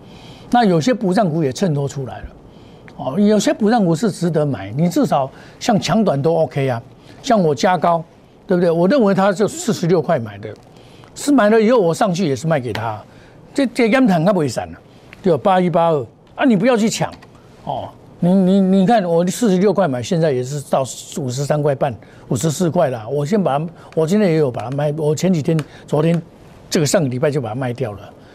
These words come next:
先卖一下，这个叫做短线操作，哦，短线操作给减坦啊，啊，能叫做二日冲啊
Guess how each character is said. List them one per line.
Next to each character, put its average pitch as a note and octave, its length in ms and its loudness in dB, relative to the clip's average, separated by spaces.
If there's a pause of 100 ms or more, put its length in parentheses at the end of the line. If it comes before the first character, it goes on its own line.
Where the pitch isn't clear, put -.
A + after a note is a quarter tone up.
先 C#4 180 0
卖 C#4+ 180 2
一 D#3+ 60 0
下， D3+ 240 -2 (320)
这 - 100 0
个 G3+ 60 2
叫 F3+ 140 2
做 F3 80 -2
短 B2+ 260 -2
线 D3+ 160 -2
操 A#2+ 220 -4
作， A#2 180 -10 (480)
哦， A#2+ 140 -8
短 D#3+ 120 2
线 A3 160 4
操 G#3+ 160 4
作 G3 220 0 (100)
给 F3+ 140 -2
减 G3 180 2
坦 B2 220 -4
啊， G2+ 140 -18 (540)
啊， - 80 0
能 D#3+ 460 0
叫 G#3 160 0
做 G#3 120 2
二 G3+ 280 0
日 F3+ 200 4
冲 C#3+ 260 -2
啊 C3 100 -8